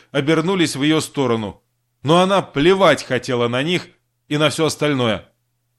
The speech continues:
"Заткнись, или я перегрызу тебе глотку!" Но шериф не заткнулся, хотя гончая действительно была близка к тому, чтобы вцепиться ему в горло зубами.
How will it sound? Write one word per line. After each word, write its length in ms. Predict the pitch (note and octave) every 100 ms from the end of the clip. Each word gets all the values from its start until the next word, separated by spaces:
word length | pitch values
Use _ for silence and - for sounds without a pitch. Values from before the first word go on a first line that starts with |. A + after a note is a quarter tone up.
| _ _
"Заткнись, 920 | - A2+ F3 F#3 - F3 A#3 A#3 F3 -
или 160 | F3+
я 180 | F#3 G3
перегрызу 800 | F3+ F#3+ G3+ F3 F#3 A3 F#3 G#3
тебе 340 | - F3+ D3+
глотку!" 760 | D#3+ C3 G3 F#3 C#3+ - A2 - _ _ _ _ _ _ _ _ _ _ _ _ _ _ _
Но 120 | A2 A2+
шериф 420 | - C#3 E3+ - _ _
не 160 | - C#3
заткнулся, 840 | C3 D#3 - D3+ B2 G#2 - E2+ _ _ _
хотя 280 | C3 F3
гончая 480 | B2 D3 F3 - D3
действительно 600 | B2+ C3 F#3 F#3 D#3+ C#3+
была 280 | B2 C#3 D3
близка 420 | B2 C#3 C3+ D#3+
к 80 | -
тому, 260 | D3 D#3+ F#3
чтобы 300 | - C3+ C3
вцепиться 580 | - C#3+ - F3+ -
ему 320 | C#3 B2+ D3+ C3+
в 80 |
горло 340 | G#2 C#3 B2+ B2
зубами. 600 | C3 C3+ B2 G2+ G2